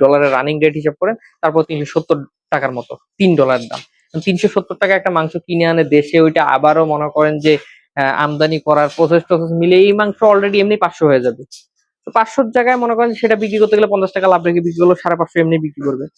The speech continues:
আমার মনে হয় এই মাংসগুলো যদি দেশে প্যাকেট হিসেবে আসেও, বাংলাদেশের মানুষ সাড়ে পাঁচশো টাকা দিয়ে প্যাকেট মাংস না খেয়ে আর এক দুশো টাকা বাড়ায় দিয়ে এই ধরনের গরুর মাংস খাবে। আর বর্তমানে আমরা খামারিরা যে দামে গরু বিক্রি করতে দিই ভাই, গরুর মাংস সাড়ে ছয়শো টাকা বিক্রি করা কোনো ব্যাপার না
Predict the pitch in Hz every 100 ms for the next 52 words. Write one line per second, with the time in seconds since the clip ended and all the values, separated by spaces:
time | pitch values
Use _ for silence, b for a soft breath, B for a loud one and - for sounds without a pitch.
0 | b b _ - 180 262 247 196 175 175
1 | 185 185 196 196 196 208 160 156 180 165
2 | 151 165 175 185 185 - 160 - 170 135
3 | 139 _ - _ _ _ _ _ _ _
4 | 185 208 214 190 196 185 202 - - _
5 | _ - - 175 175 - 190 185 190 196
6 | - 151 165 170 170 175 170 165 240 -
7 | 180 175 175 175 185 180 170 170 175 262
8 | 370 _ _ _ 254 233 226 202 185 185
9 | 180 160 160 143 131 143 156 165 202 208
10 | 214 - 160 180 208 190 180 180 202 170
11 | 165 165 165 170 170 190 226 160 160 170
12 | 175 190 - 156 151 147 151 156 160 143
13 | 143 147 147 151 131 - 120